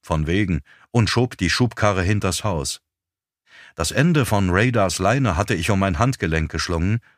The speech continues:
Bisher bewegte sich das alte Mädchen geschmeidig, aber es war ja auch keine besonders lange Wanderung gewesen.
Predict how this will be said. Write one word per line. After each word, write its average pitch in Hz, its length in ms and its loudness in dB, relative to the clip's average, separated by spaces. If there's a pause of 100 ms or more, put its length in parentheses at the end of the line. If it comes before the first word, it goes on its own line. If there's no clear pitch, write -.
(300)
Bisher 95 360 2
bewegte 117 440 0
sich 107 200 -2
das 90 180 -4
alte 104 240 0
Mädchen 92 500 0
geschmeidig, 92 720 -2 (400)
aber 87 160 -4
es - 100 -4
war 110 140 4
ja 98 100 4
auch 87 140 0
keine 98 260 0
besonders 95 500 0
lange 95 320 0
Wanderung 80 460 -2
gewesen. 80 540 -2